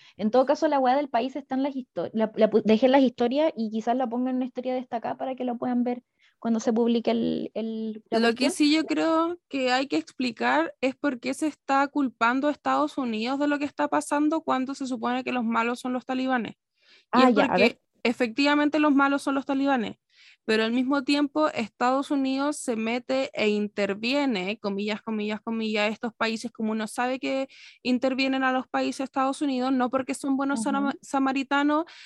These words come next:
Speaker 2: que solo quieren salvar a la gente, es porque había intereses de por medio. Porque cuando,
Speaker 1: Obvio.
Speaker 2: cuando cae la urss,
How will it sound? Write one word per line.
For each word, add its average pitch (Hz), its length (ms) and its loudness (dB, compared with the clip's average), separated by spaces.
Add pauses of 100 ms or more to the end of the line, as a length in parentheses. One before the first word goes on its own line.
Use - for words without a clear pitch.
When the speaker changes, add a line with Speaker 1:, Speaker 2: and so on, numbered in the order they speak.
Speaker 2:
que 247 100 -2
solo 277 240 -2
quieren 277 200 -2
salvar 269 320 -2
a 269 40 0
la 269 120 -2
gente, 285 380 -2
es - 60 -8
porque 214 240 -4
había 233 140 0
intereses 262 680 -2
de 285 100 0
por 214 160 -6
medio. 180 400 -8 (440)
Porque 269 360 2
cuando, 190 300 -2
Speaker 1:
Obvio. 214 240 -10 (200)
Speaker 2:
cuando 214 360 2
cae 269 300 2
la 302 160 4
urss, 320 500 -2